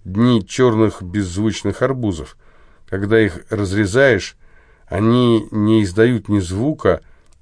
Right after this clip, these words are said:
а на вкус очень сладкие. Из них хорошо делать вещи, у которых нет звуков. Я помню человека, который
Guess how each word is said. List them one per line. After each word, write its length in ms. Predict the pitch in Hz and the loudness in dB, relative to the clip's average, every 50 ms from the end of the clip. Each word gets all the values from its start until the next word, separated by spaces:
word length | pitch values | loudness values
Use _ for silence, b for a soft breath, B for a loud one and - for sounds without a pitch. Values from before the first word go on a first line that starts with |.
| _ | _
а 320 | - 101 101 101 98 95 98 | -2 2 4 6 6 6 4
на 180 | 104 107 107 | 4 2 0
вкус 460 | 101 - - - 143 143 127 - - - - | 0 -2 -6 -6 -6 -4 -4 -6 -10 -6 0
очень 360 | 113 123 131 123 - 123 117 | 2 2 2 2 0 -2 -2
сладкие. 680 | 104 - - 110 104 87 80 - - - - - - - _ _ _ _ _ _ _ - - - - - _ - - - _ _ _ _ _ _ _ - _ - - - | -2 -2 0 0 0 0 0 -4 -10 -16 -16 -16 -16 -18 _ _ _ _ _ _ _ -20 -20 -20 -20 -20 _ -20 -20 -20 _ _ _ _ _ _ _ -20 _ -20 -8 -2
Из 220 | 120 117 104 113 | 0 0 0 2
них 360 | 151 185 202 185 - - - - | 2 2 2 0 -2 -6 -16 -18
хорошо 480 | - - - 117 127 120 - - 202 196 | -6 -2 0 0 0 0 -2 -2 -2 -2
делать 420 | 135 123 147 151 147 131 - - | -2 0 2 2 2 0 -2 -4
вещи, 360 | 127 151 170 160 - - 131 | -2 -2 -2 -2 -2 -2 0
у 100 | 120 104 | 0 0
которых 500 | - 110 107 - - 151 143 123 - - - - | 0 0 -2 0 -2 -2 -2 -2 -4 -10 -14 -8
нет 420 | - 113 110 113 131 143 120 - - | -4 -2 0 2 0 0 -2 -4 -8
звуков. 640 | 104 92 90 113 131 139 110 - - - - - - _ _ - - _ _ - - - _ _ - _ _ _ - _ _ _ - - | -10 -8 -6 -4 -4 -4 -6 -6 -10 -16 -18 -20 -20 _ _ -20 -20 _ _ -20 -20 -20 _ _ -20 _ _ _ -20 _ _ _ -10 -8
Я 100 | 85 85 | -6 -2
помню 320 | - 110 110 110 107 98 | 2 2 4 4 2 2
человека, 520 | - - 101 104 110 120 127 123 - 95 | 0 -2 0 2 2 2 2 2 0 -4
который 500 | - 107 95 - 107 98 104 101 95 90 | -4 -6 -4 -2 -2 0 0 0 0 -2